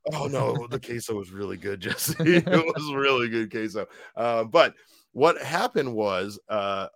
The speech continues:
a fellow parent from my daughter's school who we've hung out with before and such, um, was at the party, and she was talking to my wife, and I went up to them, and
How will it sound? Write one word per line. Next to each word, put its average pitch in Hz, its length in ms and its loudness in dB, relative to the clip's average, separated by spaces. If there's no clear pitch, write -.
a 98 100 -4
fellow 190 420 0
parent 90 540 -10
from 98 100 -8
my 92 140 -4
daughter's 110 400 -2
school 101 340 -6
who 110 380 0
we've 120 220 -4
hung 131 180 -4
out 139 180 -2
with 143 220 -4
before 135 560 -6
and 113 200 0
such, 110 460 0
um, 104 520 4
was 120 320 2
at 127 160 4
the 131 60 -12
party, 101 360 -8
and 101 260 -6
she - 80 -12
was 120 80 -10
talking 123 220 2
to 131 40 -10
my 127 80 -4
wife, 107 380 0
and 110 80 -4
I 104 60 0
went 117 180 2
up 127 140 -2
to 117 120 -6
them, 104 280 2
and 113 300 2